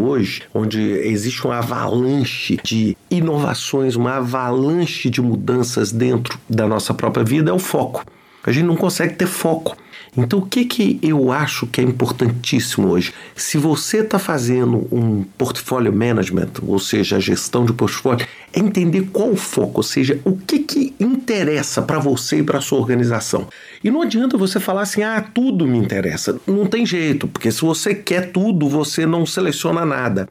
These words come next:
E esse é um, um grande desafio. E isso me faz lembrar mecanismos de seleção como custo-benefício ou como A H P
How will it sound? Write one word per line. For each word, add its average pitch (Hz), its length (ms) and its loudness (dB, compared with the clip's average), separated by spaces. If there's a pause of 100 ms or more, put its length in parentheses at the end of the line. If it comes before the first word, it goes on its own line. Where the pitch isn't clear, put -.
(340)
E 175 320 2
esse - 240 -4
é 170 60 2
um, 143 180 0
um 135 160 2
grande 123 320 2
desafio. 120 640 0 (340)
E 185 240 2
isso - 380 -2 (120)
me 151 140 2
faz 160 260 -2
lembrar 151 800 0
mecanismos 139 1040 0
de 120 180 -2
seleção 139 580 0
como 156 560 0 (140)
custo-benefício 135 1120 0 (160)
ou 165 140 0
como 165 460 2
A 151 180 -2
H 135 200 0
P 139 320 0